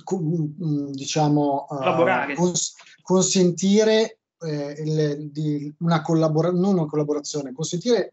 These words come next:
Speaker 1: la semplice videoconferenza, una comunicazione base, ma su quello poi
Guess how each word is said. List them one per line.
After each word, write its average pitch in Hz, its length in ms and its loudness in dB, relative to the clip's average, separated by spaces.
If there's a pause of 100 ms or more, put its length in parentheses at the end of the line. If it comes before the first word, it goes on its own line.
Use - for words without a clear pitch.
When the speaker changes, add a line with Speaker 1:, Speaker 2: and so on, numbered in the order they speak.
Speaker 1:
la 160 140 -8
semplice 165 440 -2
videoconferenza, 143 960 -8 (340)
una 165 180 2
comunicazione 170 840 0
base, 131 340 -6
ma 175 100 2
su 190 240 -2
quello 185 600 2 (380)
poi 190 440 2